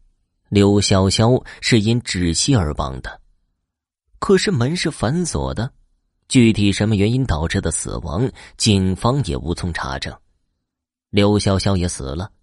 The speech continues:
这次抢劫案件就这么草草的了结了。唉，这个刘潇潇啊，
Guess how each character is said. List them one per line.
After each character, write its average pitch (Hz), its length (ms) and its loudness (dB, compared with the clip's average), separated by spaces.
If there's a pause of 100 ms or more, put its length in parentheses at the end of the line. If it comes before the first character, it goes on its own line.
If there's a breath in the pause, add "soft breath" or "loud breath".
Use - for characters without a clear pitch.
(600 soft breath)
这 202 200 0
次 185 160 0
抢 69 360 -4
劫 - 140 -2
案 135 240 0
件 67 320 -4 (220 loud breath)
就 107 280 2
这 92 200 -4
么 65 140 -8
草 139 540 -8
草 80 280 -6
的 80 100 -6
了 71 260 -8
结 98 300 -6
了。 135 180 -8 (840)
唉， - 720 -6 (400)
这 82 260 0
个 71 120 -6
刘 73 160 -2
潇 90 280 0
潇 71 300 -8
啊， - 160 -14